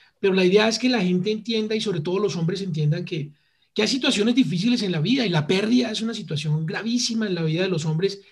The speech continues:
y más cuando se pierde a la madre,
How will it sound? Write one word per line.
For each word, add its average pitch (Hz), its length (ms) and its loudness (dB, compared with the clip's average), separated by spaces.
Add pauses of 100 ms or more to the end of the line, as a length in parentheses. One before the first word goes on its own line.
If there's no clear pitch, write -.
(300)
y 180 200 0
más 147 300 4
cuando 247 240 0
se 160 120 -4
pierde 147 340 2
a 196 40 0
la 156 100 0
madre, 180 480 2